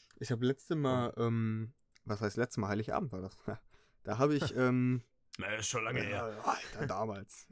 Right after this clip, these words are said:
Speaker 1: Äh, da hab ich das erste Mal, ähm, ah, wie heißt das? Davon haben wir am Wall auch so einen kleinen Kiosk. Wie heißt das? Wo so Berg-, Bergmanns Bier. Bergmann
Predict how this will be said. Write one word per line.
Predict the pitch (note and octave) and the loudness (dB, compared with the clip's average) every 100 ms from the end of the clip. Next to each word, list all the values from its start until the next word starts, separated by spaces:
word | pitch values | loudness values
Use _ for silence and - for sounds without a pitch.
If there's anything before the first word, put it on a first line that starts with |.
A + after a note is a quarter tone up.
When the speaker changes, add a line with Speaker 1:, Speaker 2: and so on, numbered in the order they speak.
| - | -4
Speaker 1:
Äh, | G#2+ | 2
da | A2+ | 2
hab | |
ich | C#3 | 2
das | C#3 - | 0 0
erste | - - E3 | -2 0 0
Mal, | D#3 D3+ D3 | 2 2 2
ähm, | - C#3+ C3+ C3+ C#3 - _ - _ | 2 2 2 2 0 -6 _ -14 _
ah, | - C3 B2+ A#2+ A2+ | -6 -4 -4 -6 -4
wie | A2+ | 0
heißt | A#2+ - | -2 -2
das? | G2+ - - _ _ - - - - - - - - | -8 -10 -20 _ _ -20 -20 -18 -16 -12 -10 -12 -6
Davon | G#2+ A2 C3+ | -4 2 4
haben | C3+ C#3 | 6 6
wir | C#3 | 6
am | A#2+ B2 A2+ | 6 4 6
Wall | C3 C#3+ | 6 6
auch | G2+ G#2 | 4 6
so | - | 8
einen | A#2+ | 8
kleinen | - B2 B2 | 6 2 2
Kiosk. | - C#3 G#2+ - - - - - - | 4 2 2 -4 -6 -6 -8 -14 -4
Wie | A2+ | -2
heißt | A#2 C3 - | 0 -2 -4
das? | G2+ - | -6 -6
Wo | G#2+ A2+ | -4 -2
so | A2 A2 | -2 -4
Berg-, | - A#2 A#2 - | -2 0 0 2
Bergmanns | C#3+ - A2+ | 2 2 -4
Bier. | - G#2 - | -4 -12 -8
Bergmann | A#2+ A3 A3+ | -6 -6 -8